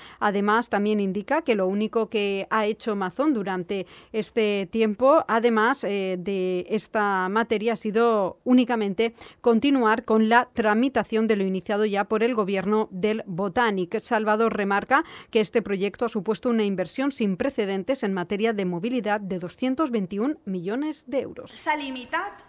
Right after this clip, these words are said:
Speaker 2: a seguir la tramitació dels expedients iniciats en la nostra etapa,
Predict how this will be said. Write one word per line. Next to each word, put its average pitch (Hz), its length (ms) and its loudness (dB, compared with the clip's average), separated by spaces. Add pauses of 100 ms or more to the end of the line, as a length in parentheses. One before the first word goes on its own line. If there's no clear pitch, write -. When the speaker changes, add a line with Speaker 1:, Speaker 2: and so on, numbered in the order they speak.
Speaker 2:
a 254 120 -6
seguir 269 280 -10
la 254 140 -8
tramitació 226 540 -12
dels 202 200 -16
expedients 208 540 -14
iniciats 196 520 -12
en 190 80 -16
la 185 100 -12
nostra 196 340 -16
etapa, 202 460 -8